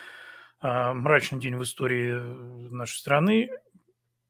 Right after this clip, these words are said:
шестьюдесятью пятью голосами «за» и семью голосами «против» Сенат Соединенных Штатов одобряет участие Соединенных Штатов в Организации Объединенных Наций, которая была создана четвертого, двадцать четвертого, простите, октября сорок пятого года. Ну,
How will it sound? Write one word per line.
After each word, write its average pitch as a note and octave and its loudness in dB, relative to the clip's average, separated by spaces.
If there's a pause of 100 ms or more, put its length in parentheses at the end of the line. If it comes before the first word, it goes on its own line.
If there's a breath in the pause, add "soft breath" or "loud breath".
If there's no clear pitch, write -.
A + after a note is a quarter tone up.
шестьюдесятью E3 0
пятью E3 0
голосами C#3 4
«за» E3+ 8
и G3 4
семью D#3 0
голосами C#3 0
«против» G3 4
Сенат D3+ 2
Соединенных C3+ -4
Штатов - -2
одобряет D#3+ 4
участие D#3+ -4
Соединенных C3+ -4
Штатов D#3+ 0
в C3+ -4
Организации C3 0
Объединенных C3+ -6
Наций, - -6 (920 loud breath)
которая C#3 0
была C#3+ 6
создана C#3 -2
четвертого, C#3 2
двадцать D3 4
четвертого, C3+ 2
простите, A#2+ -2
октября C#3+ 0
сорок D3 -4
пятого C3+ -2
года. B2+ -6
Ну, D3 -8